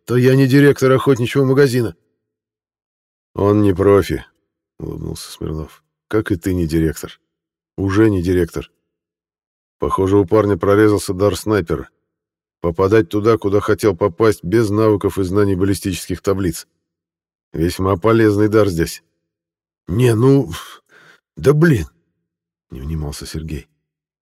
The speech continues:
"Один стреляет как... в общем, вообще в воздухе растворяется, а потом появляется снова.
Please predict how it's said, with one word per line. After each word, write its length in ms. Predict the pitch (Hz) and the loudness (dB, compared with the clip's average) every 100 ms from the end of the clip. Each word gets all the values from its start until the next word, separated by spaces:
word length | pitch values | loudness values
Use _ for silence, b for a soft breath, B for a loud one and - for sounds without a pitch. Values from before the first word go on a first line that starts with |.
| - | -10
"Один 340 | 98 92 143 | -8 0 -2
стреляет 540 | - 127 139 151 151 - | 0 0 4 6 4 4
как... 200 | 147 - _ _ _ _ _ _ _ _ _ | 2 2 _ _ _ _ _ _ _ _ _
в 80 | - | -8
общем, 300 | 117 131 120 | -6 -2 0
вообще 300 | 127 - 139 | 0 2 2
в 60 | 95 | 4
воздухе 420 | 135 110 110 120 | 2 2 0 0
растворяется, 640 | 117 127 131 117 - 85 _ _ _ _ _ - | 2 4 4 2 -2 -10 _ _ _ _ _ -12
а 100 | - | -6
потом 280 | - 151 | 2 2
появляется 480 | 127 135 135 151 127 | 4 4 4 2 -2
снова. 380 | - 143 143 | -2 2 2